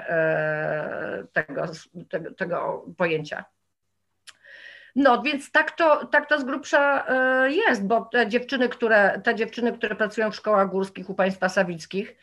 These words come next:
e, i, e, i ci, e, te chłopaki, oni mają uprawnienia, e, e,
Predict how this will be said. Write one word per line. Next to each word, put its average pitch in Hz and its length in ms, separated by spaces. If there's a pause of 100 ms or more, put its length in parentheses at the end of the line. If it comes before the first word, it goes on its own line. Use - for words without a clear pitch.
(400)
e, 185 320
i, 196 340
e, 190 340
i 190 120
ci, 180 440 (260)
e, 180 140
te 190 140
chłopaki, 196 420
oni 240 160
mają 247 200
uprawnienia, 233 1000
e, 185 60
e, 175 420